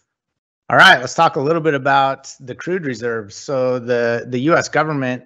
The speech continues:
um, announced that it was gonna release fifty million barrels from the Strategic Petroleum Reserve. Um,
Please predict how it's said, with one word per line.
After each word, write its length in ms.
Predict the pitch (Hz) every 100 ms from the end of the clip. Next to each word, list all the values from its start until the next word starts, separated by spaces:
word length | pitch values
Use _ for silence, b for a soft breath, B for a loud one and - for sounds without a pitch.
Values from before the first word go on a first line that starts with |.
| -
um, 560 | 131 120 117 113 110 - b b b b
announced 580 | 131 135 143 143 - -
that 320 | 139 123 -
it 60 | 151
was 140 | 135
gonna 220 | 160 135
release 680 | 127 127 143 - - - - _
fifty 300 | 165 156 151
million 340 | 143 139 120
barrels 420 | 113 135 131 123 -
from 520 | 127 117 117 117 110
the 80 | 110
Strategic 680 | 123 110 151 127 123 -
Petroleum 560 | 113 - 131 135 117 107
Reserve. 640 | 104 107 107 107 104 - _ B B B B -
Um, 680 | 123 123 123 120 113 113